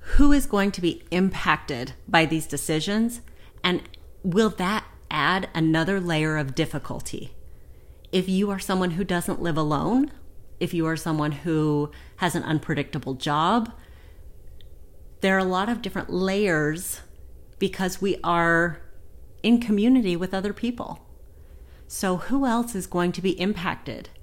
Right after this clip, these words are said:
How do you feel about packaging, weighing, and measuring your food in front of your daughter, who is five or six years old? She will be impacted. And is that the example that you want to set for her?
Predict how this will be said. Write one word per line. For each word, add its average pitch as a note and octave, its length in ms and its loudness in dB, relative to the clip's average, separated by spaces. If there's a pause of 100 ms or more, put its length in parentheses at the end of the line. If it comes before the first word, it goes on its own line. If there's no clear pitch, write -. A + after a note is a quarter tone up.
(560)
How A#3+ 140 4
do C4+ 80 6
you C4+ 140 6
feel G#3+ 340 2
about E3+ 380 2
packaging, F#3 580 0
weighing, E3+ 300 2
and E3 100 2
measuring E3 380 0
your D#3 100 -2
food F3 420 2
in E3+ 120 2
front F3 280 -2
of E3+ 120 -2
your F#3+ 120 0
daughter, - 480 -4 (640)
who F3 140 4
is E3+ 140 2
five D3 280 2
or D#3+ 60 -4
six - 260 -10
years D#3+ 160 -2
old? - 360 -4 (1000)
She D4 400 4
will G#3 220 2
be D#3 200 2
impacted. F3+ 840 -4 (600)
And G3 220 2
is B3 240 4
that A#3 260 0
the A#3 100 4
example F#3+ 920 0 (720)
that F#3+ 120 2
you G3 240 4
want E3+ 240 2
to F3 40 0
set - 300 -4
for - 160 -4
her? - 480 -4